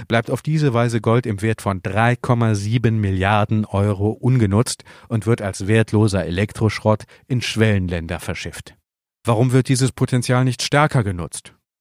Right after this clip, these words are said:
Na ja, zum einen, weil das Recycling von Elektroschrott vergleichsweise aufwendig ist. Zum anderen liegt es auch an dem hohen C O zwei Ausstoß und damit der ungünstigeren Ökobilanz. Also doch kein wirklich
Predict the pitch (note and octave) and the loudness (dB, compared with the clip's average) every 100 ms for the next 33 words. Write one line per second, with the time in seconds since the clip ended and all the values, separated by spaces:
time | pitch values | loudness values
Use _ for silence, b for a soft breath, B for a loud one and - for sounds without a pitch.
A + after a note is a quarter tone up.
0 | - B2+ C#3 B2+ B B C#3+ - B2 G2+ | -2 2 2 0 B B -14 -6 -4 -2
1 | G#2 A#2+ C3 B B - G#2+ G#2+ - A2 | 0 2 2 B B -2 0 0 0 -2
2 | G2 A#2 A#2+ A2 - G#2+ G2 F#2 - - | 2 2 2 0 -2 -2 0 -2 -2 0
3 | B2 - A#2 A2 G#2+ B2 A#2 C3 C#3 C3+ | 0 0 -2 0 2 2 2 2 2 2
4 | G#2 E2+ E2 D2+ - - _ b - A#2 | 0 -2 -8 -12 -16 -16 _ b -6 -4
5 | G2+ A2+ A2+ A#2+ A#2 - B2+ B2 C3 B2+ | 0 0 2 0 0 -2 -2 -2 0 0
6 | B2 A2 A#2+ B2 - C3 A#2+ - C3+ C#3 | 0 2 0 0 -2 0 0 0 0 2
7 | G2 - - A2 - B B B C#3 A2+ | 0 -2 0 0 0 B B B -2 0
8 | G2+ G#2 - B - C3+ G#2+ A2 G#2+ G#2 | 0 0 -6 B -4 -2 0 0 2 2
9 | - B2 A#2 A#2+ C3+ B2+ A#2 A#2 F#2+ F2 | 0 -4 0 0 2 2 4 2 2 -4
10 | E2 D2+ - - _ _ - G2 F#2+ G2+ | -6 -8 -14 -18 _ _ -10 -8 -4 -4
11 | F#2 G#2+ - B2+ A#2+ A#2 - A#2 - | 0 0 2 0 2 2 2 -2 -4